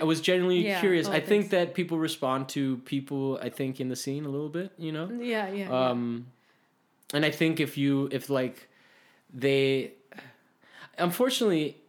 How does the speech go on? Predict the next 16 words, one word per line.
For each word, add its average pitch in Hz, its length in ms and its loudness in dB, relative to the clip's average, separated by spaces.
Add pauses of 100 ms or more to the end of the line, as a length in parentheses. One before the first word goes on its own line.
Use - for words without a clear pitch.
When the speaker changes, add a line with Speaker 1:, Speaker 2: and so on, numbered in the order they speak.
(140)
Speaker 1:
you 185 120 4
know, 170 100 4
like, 151 140 2
for 160 220 0
a 160 40 2
while 170 300 2
I 151 60 2
got 139 220 0
trapped, 131 440 -4 (400)
uh, 117 400 -2
uh, 135 140 0 (100)
uh, 135 260 -2 (120)
some - 280 -2
of 185 80 2
my 160 120 2
work 135 320 0